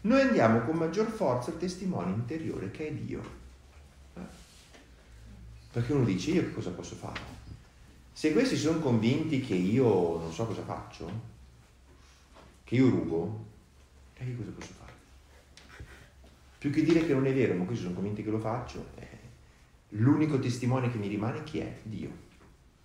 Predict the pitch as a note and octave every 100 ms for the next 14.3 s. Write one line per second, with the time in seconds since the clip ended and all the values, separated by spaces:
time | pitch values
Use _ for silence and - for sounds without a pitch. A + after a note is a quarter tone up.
0 | _ - - - _ _ - _ _ -
1 | C3+ - A#2+ A2 G2+ F#2+ F#2 - F#2 F2+
2 | G2+ F#2+ - - - F2+ D#2 B1+ - -
3 | - - - - - - - - _ -
4 | _ - - - - - - A#2 G#2+ A2
5 | G#2+ G#2 G2 F2+ F2+ F2+ - F2 E2+ -
6 | - - - - - - - - _ -
7 | - - - _ - - - - - -
8 | - - - A2 G#2+ G#2+ - F#2+ F#2 G#2+
9 | A#2+ A2 F2+ - F2 E2+ G2+ G#2+ - E2+
10 | - E2+ D#2+ - - - - - - F2
11 | F#2 G#2 A2+ F#2+ F2 - E2+ E2 E2 D#2+
12 | - D2+ - - - - - - - -
13 | - - - - - _ _ _ - -
14 | - - -